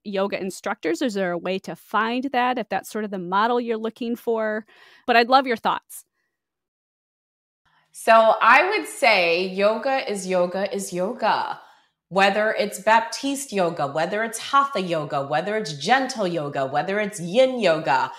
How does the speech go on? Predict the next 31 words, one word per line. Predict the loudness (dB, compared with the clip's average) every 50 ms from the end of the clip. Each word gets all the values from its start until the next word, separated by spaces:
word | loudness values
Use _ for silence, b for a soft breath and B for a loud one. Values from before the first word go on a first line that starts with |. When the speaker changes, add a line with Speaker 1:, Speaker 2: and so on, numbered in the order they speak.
| B B B B
Speaker 2:
whether | _ 0 2 2 2 2 0 0
it's | -2 -2 -6 -8 -8 -8
slow | 0 4 6 8 8 8 6
vinyasa | 2 0 0 2 2 2 2 2 -2 -2 -2 -2 -2 -4
<laughs> | 0
yoga. | 2 2 2 2 4 2 2 2 2 0 B B B B B B
I | 0 2
mean, | 2 0 2 2
it's | 0 0 0 -2 2
all | 4 6 6 6 4 4 2 2
yoga. | 2 2 2 2 2 0 0 0 0 0 -4
It's | -6 -8 -4 -2
all | 0 2 2 2
under | 0 -2 -2 -4 -6 -6
the | -4 -4
umbrella | -4 -4 -4 -4 -4 0 0 2 4 4 4 2 2 0
of | -2 -4 -4 -2
yoga. | -2 -2 -2 0 -2 -4 -4 -4 -6 -10 b b b b b b
So | _ -2 0 2 2 2 2 0
I | 0 2 0
would | 0 -4 -6
say | -8 -2 0 2 2 4 2 0
it | -2 -4
doesn't | -6 -6 -6 -4 -6 -8
have | -6 -4 -2 -2 -2 -2 -6
to | -8 -10
be | -8 -8 -8 -8 -6 -4
Baptiste | -4 -6 -6 -8 -12 -10 -8 -8 -8 -8 -8
style. | -8 -6 -6 -6 -4 -4 -4 -4 -4 -6 b b b b b b _ _ _ -6
Just | -4 -4 -4 -4 -6
start. | -4 0 2 2 2 2 0 -4 -6 -8 -10 -10 -10